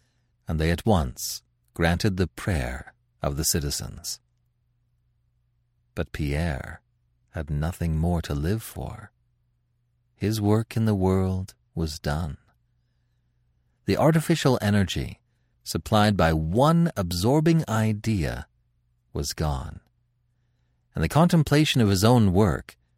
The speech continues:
was driving him to madness. It so closely resembled life that he longed more and more to have it live. The lustrous eyes moved,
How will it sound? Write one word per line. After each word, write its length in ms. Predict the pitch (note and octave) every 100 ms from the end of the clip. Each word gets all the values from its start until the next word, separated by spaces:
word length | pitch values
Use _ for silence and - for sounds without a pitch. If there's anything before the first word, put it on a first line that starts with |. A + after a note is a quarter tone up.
| _ -
was 200 | D2 -
driving 480 | F2+ G2+ A#2 B2+
him 360 | G#2+ F#2+ F2+ F#2
to 120 | -
madness. 840 | D#2+ D#2 D2 - - - - - - _ _ _ _ _ _ _ _ _ _ _ _
It 120 | - -
so 280 | F#2 E2+ -
closely 440 | - G#2 G#2 F2 D2+
resembled 640 | C#2+ D#2 F#2 C#2+ C2+ C#2+
life 520 | C#2+ F#2 C#2+ - - _ _ _ _ _ -
that 120 | D#2+
he 80 | D2+
longed 480 | E2 F2+ F2+ E2 F2+
more 300 | G2 G2+ E2+
and 220 | E2 D#2+
more 480 | F#2 A#2+ D#2+ A#1+ C#2+
to 140 | G2+
have 200 | E2+ F#2+
it 160 | G#2+ -
live. 580 | E2+ B2 G#2+ - - _ _ _ _ _ _ _ _ _ _ _ -
The 80 | G2
lustrous 500 | B2 D3 - C#3 -
eyes 420 | B2 B2 A2 F2+
moved, 580 | F#2+ G#2 A2 D2+ C2+ -